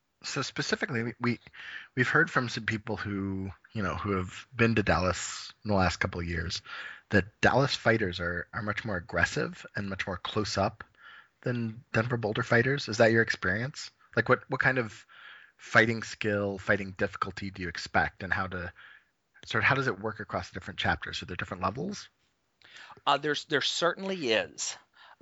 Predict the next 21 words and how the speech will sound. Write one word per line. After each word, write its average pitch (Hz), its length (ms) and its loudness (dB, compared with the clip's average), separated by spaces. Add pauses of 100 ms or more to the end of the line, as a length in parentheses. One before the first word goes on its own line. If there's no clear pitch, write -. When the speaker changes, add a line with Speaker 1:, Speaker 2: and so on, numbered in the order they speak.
(120)
Speaker 2:
Um, 95 600 4
what 139 460 -4
I 165 140 2
have 165 180 -2
found 110 720 2
is, 113 460 0
uh, 107 100 4
Dallas 113 420 2
does 120 380 0
tend 135 240 -6
to 127 80 -8
be 127 300 -2 (380)
a 110 80 0
lot 107 420 4
more, 104 680 0 (600)
you 110 100 -4
know, 101 80 -2
up 123 220 2
close, 117 520 4 (100)
aggressive, 110 920 0 (1040)
uh, 87 520 4